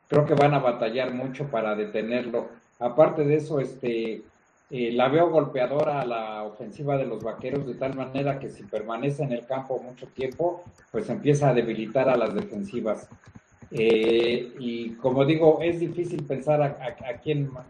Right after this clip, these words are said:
a quién ponerle doble cobertura, porque, pues, las jugadas que están sacando ahorita prácticamente, este, eh, eh, son muy variadas, entonces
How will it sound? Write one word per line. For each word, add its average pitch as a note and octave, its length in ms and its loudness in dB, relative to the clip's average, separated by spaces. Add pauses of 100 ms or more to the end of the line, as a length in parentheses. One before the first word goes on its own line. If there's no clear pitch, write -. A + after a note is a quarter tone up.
(220)
a A#2+ 120 -6
quién D#3 260 0
ponerle C#3+ 400 2
doble C#3 340 0
cobertura, A#2+ 580 0
porque, A2 600 -4 (360)
pues, A#2+ 200 -4
las A#2+ 160 4
jugadas D3 460 2
que - 80 -20
están D3 220 -2
sacando C#3+ 420 -4
ahorita C#3 380 -4
prácticamente, B2+ 840 -6
este, G#2 720 -6 (540)
eh, A2 680 -4 (800)
eh, B2 200 -8
son D#3 200 4
muy D#3 280 6
variadas, C#3+ 600 2
entonces C#3+ 480 -6